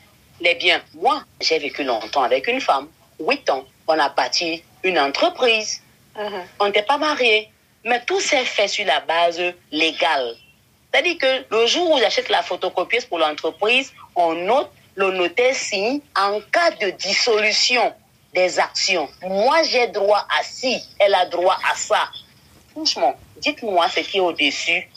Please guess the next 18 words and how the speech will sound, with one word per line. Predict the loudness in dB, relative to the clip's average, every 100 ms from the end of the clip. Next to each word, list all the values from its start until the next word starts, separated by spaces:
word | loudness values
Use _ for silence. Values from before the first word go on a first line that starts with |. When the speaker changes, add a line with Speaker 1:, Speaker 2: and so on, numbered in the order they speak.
| -2
Speaker 1:
de | 2
la | 2
loi. | 2 2 2 0 -16 _ _ _ _ -2
Je | 0
ne | 0
pense | 0 -2
pas | 0 0
que | 0
le | 0
mariage, | -2 -2 -2 0 2 4 2 0 -6 -16 _ _ _ _ _
parce | -8 -6
que |
j'aurais | -2 2 2
épousé | 0 -4 -8 -6 -4 -2
X | -2 -6 -8
ou | -4
Y, | -2 0 2 0 0 _ _ -20 -20 -12
que | 0